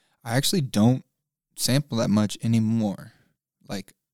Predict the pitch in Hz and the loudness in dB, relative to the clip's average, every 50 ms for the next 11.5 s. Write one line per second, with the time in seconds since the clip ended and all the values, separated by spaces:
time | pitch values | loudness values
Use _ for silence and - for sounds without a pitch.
0 | _ _ _ - - - - 127 135 143 143 147 139 - - 143 135 120 - - | _ _ _ -4 0 2 4 6 6 6 6 6 4 4 6 4 4 4 4 2
1 | 127 120 117 110 107 98 98 - - _ - - 110 104 113 120 127 135 139 147 | 0 2 2 2 0 0 -2 -6 -8 _ -12 -10 -6 -6 -2 0 2 2 2 0
2 | 147 143 _ _ _ _ _ _ _ _ - 64 76 104 113 135 147 151 151 147 | -2 -6 _ _ _ _ _ _ _ _ -16 -6 -4 -2 2 4 4 4 4 2
3 | - - - - - - - _ _ _ _ _ _ - 110 110 117 123 123 113 | 0 -4 -8 -12 -12 -14 -20 _ _ _ _ _ _ -10 -2 2 4 6 6 6
4 | 98 90 82 101 101 101 - - _ - - 101 98 92 90 - - 85 - - | 4 2 2 -2 -2 -2 -6 -10 _ -8 -4 -4 -2 -2 -4 -6 -8 -10 -10 -12
5 | _ - - - - - - _ _ _ _ _ _ _ _ - - 113 107 101 | _ -20 -20 -18 -18 -18 -18 _ _ _ _ _ _ _ _ -6 -2 -2 -2 -2
6 | - - _ _ _ _ _ _ - 117 113 110 - - 120 120 123 120 - - | -2 -6 _ _ _ _ _ _ 0 2 4 4 6 6 6 4 4 2 2 0
7 | 123 120 120 120 117 104 - - - 101 101 101 - - 117 - - 110 - - | 0 2 2 2 0 -2 -6 -6 -4 -4 -2 -4 -4 -8 -12 -6 -6 -4 -2 -2
8 | 113 104 - 101 101 107 113 113 113 117 110 104 - - 113 110 107 110 113 110 | -2 -2 -2 -2 2 2 4 4 6 4 4 2 0 0 0 0 2 2 2 0
9 | 104 101 - - - 107 110 113 107 107 107 107 107 104 95 - _ _ _ _ | -2 -4 -4 0 2 4 4 4 4 2 0 0 -2 -4 -8 -12 _ _ _ _
10 | _ _ _ - 110 113 107 - 110 110 104 - 113 113 110 104 - 110 110 110 | _ _ _ -2 -2 -2 0 2 2 2 2 4 4 4 4 4 4 4 4 6
11 | 107 104 101 - - - 92 90 73 | 4 2 0 -2 -6 -8 -8 -8 -12